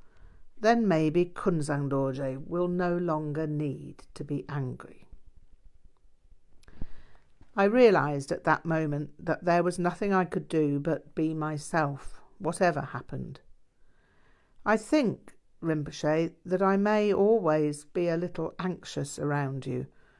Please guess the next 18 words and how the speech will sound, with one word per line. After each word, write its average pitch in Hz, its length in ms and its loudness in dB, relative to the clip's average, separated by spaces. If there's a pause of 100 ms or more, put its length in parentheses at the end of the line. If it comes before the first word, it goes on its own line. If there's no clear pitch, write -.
(320)
but - 400 0
maybe 220 420 4
that's 220 360 2
just 190 300 -2 (120)
how 202 160 2
I 180 140 4
am 190 380 0
with 139 200 -4
you. 139 280 -6 (920)
If 226 200 -2
I 254 100 6
attempt 233 560 0
to 190 120 0
look 226 420 4
as 156 160 0
if 156 200 -2
I'm 165 280 0
relaxed, 160 800 0